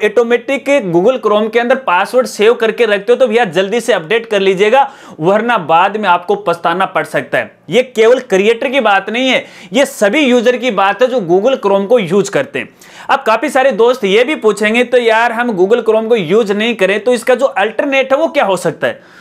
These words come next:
तो दोस्तों देखिए मार्केट में बहुत सारे ब्राउज़र आपको देखने को मिल जाते हैं। चाहे वो प्ले स्टोर की बात कर लो या फिर और भी अपने पीसी लैपटॉप सेटअप की बात कर लो, लेकिन काफी सारे ऐसे ब्राउज़र हैं जो बिल्कुल अनसेफ हैं, उसमें सिक्योरिटी का कोई मामला नहीं।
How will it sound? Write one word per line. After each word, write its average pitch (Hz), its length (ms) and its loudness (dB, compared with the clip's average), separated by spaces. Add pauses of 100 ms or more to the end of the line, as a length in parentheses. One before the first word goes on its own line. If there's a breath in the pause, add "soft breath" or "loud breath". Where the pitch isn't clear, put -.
(260 loud breath)
तो 254 60 2
दोस्तों 285 280 2
देखिए 277 220 0
मार्केट 226 640 0
में 269 240 0
बहुत 233 340 0
सारे 240 340 2
ब्राउज़र 202 460 0
आपको 214 300 0
देखने 214 320 -2
को 254 140 0
मिल 247 220 0
जाते 151 260 -2
हैं। 113 140 -8 (220)
चाहे 202 100 2
वो 214 120 4
प्ले 220 300 2
स्टोर 226 220 -2
की 208 120 -2
बात 185 300 -2
कर 190 140 -2
लो 190 240 2
या 185 160 2
फिर 185 340 -2 (260 loud breath)
और 208 180 2
भी 220 220 2
अपने 185 360 -2
पीसी 196 320 -2
लैपटॉप 185 400 0
सेटअप 185 400 -4
की 196 80 0
बात 160 300 0
कर 139 140 -2
लो, 180 120 -2 (380 loud breath)
लेकिन 240 320 0
काफी 226 380 -2
सारे 226 240 -2
ऐसे 202 400 0
ब्राउज़र 196 460 2
हैं 262 80 -2
जो 277 100 2
बिल्कुल 220 460 -2
अनसेफ 226 640 -2
हैं, 247 60 -2
उसमें 254 260 0
सिक्योरिटी 226 520 0
का 277 100 2
कोई 330 180 0
मामला 175 320 0
नहीं। 131 180 -6